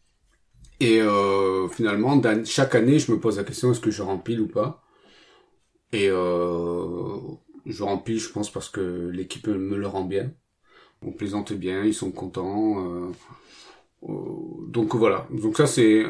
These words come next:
quelque part, c'est une petite, euh, réussite, parce que je trouve que il y a un lien fort avec les, les joueurs de l'équipe.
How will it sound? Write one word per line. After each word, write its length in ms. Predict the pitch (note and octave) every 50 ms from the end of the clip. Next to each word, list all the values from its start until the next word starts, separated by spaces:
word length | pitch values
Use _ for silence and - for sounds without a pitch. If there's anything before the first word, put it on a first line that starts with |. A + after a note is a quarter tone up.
| - - - -
quelque 200 | - A#2+ A2 -
part, 180 | A2 - C3+ B2+
c'est 80 | - C3+
une 100 | A2+ G#2
petite, 320 | - B2+ - C3+ B2 -
euh, 380 | C3 A#2+ A#2 A2+ A2 G#2+ G#2+ G#2 _ _ _ -
réussite, 560 | - A#2+ A#2 A2+ A2+ - D3+ E3 E3 - - _ _ -
parce 180 | - G#2+ - -
que 100 | - G#2+
je 100 | G#2 -
trouve 220 | - - B2+ A#2
que 320 | - B2 G#2+ G#2 G2+ F#2+ G2 G2 _ _ _ _ _ _ _ _ _ _ _ -
il 60 | G#2+ G#2+
y 60 | G#2+
a 40 | G#2+
un 20 |
lien 180 | G#2 G#2+ G#2+ G#2+
fort 320 | G#2 - A2+ A#2 B2 B2
avec 220 | A2 G2 F#2 - -
les, 340 | G#2+ F#2+ G2 F#2+ F#2+ F#2+ G2
les 100 | G2 F#2
joueurs 200 | F#2+ G2+ G2+ F#2+
de 80 | G2
l'équipe. 360 | G2 F#2+ - - C3 B2+ _